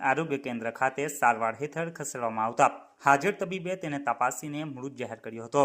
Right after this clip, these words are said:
ઘટનામાં ઝઘડિયા તાલુકાના ખાલકકુવા ફળિયાના નરેન્દ્ર ગુમાનભાઈ વસાવા, ઉંમર વર્ષ ત્રીસ નાઓનું મોત નીપજ્યું હતું. બનાવ અંગે વાગરા પોલીસે મૃતકનું પી એમ કરાવવા સાથે ગુનો નોંધી જરૂરી કાર્યવાહી આરંભી હતી.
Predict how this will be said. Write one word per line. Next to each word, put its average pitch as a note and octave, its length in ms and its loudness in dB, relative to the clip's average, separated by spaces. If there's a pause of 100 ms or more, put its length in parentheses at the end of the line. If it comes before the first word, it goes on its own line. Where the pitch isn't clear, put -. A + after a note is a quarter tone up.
(640)
ઘટનામાં F#3+ 520 4
ઝઘડિયા F#3 340 0
તાલુકાના F3 480 2
ખાલકકુવા D#3 640 2
ફળિયાના C3+ 520 4 (200)
નરેન્દ્ર F#3 480 4
ગુમાનભાઈ D3+ 540 -4
વસાવા, C#3+ 440 6 (420)
ઉંમર G3 300 6
વર્ષ G#3 280 2 (100)
ત્રીસ G3 280 -2
નાઓનું E3 520 0
મોત A#2+ 220 0
નીપજ્યું A#2+ 380 -10
હતું. D#3 260 2 (480)
બનાવ D3+ 280 8
અંગે F#3+ 220 2
વાગરા E3+ 340 2
પોલીસે F3+ 420 -4
મૃતકનું E3+ 540 -4
પી D#3 180 -4
એમ C3+ 100 -2
કરાવવા A#2 380 0
સાથે D3 380 -2
ગુનો A#2 280 -8
નોંધી C#3 400 -2 (240)
જરૂરી D#3+ 400 -2
કાર્યવાહી B2+ 600 -2
આરંભી A2+ 440 -4
હતી. C#3 240 0